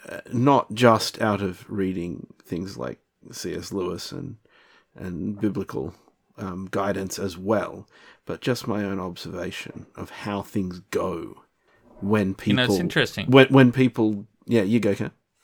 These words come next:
Speaker 2: Uh, do you finish your thought, Luke? And then I'll
Speaker 1: I'm
Speaker 2: jump
Speaker 1: just gonna,
Speaker 2: in.
Speaker 1: just my own observation of how things tend to turn out when people take the approach that the end justifies the means,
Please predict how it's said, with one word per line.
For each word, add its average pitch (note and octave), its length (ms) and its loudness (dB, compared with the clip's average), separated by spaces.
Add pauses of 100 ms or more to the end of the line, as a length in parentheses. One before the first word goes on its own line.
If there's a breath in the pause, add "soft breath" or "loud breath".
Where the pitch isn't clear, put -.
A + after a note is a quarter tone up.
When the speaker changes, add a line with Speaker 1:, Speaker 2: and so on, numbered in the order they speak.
(340)
Speaker 2:
Uh, A#2 240 4
do G#2+ 100 -2
you A2+ 120 -2
finish D3 280 -2
your A2+ 80 -4
thought, A2 200 0
Luke? B2 260 -2
And A2+ 80 -4
then A2 100 0
I'll A2 80 2
Speaker 1:
I'm C#3 60 8
Speaker 2:
jump D#3 80 6
Speaker 1:
just E3+ 80 2
gonna, F#3 140 10
Speaker 2:
in. D#3 80 8
Speaker 1:
just F#3+ 180 6
my F3+ 180 4
own F3+ 120 4
observation D3+ 520 0
of A#2 60 -8
how C3+ 200 2
things C3 400 -4
tend A#2+ 280 -4
to A2+ 80 -8
turn G2+ 300 -10
out E2 220 -12 (480 loud breath)
when A#2 220 0
people A#2+ 360 -2
take A#2 300 -2
the G#2 100 -8
approach - 640 -10
that - 180 -14
the F2+ 180 -10
end F#2+ 200 -14
justifies F2+ 640 -16
the - 80 -16
means, - 580 -18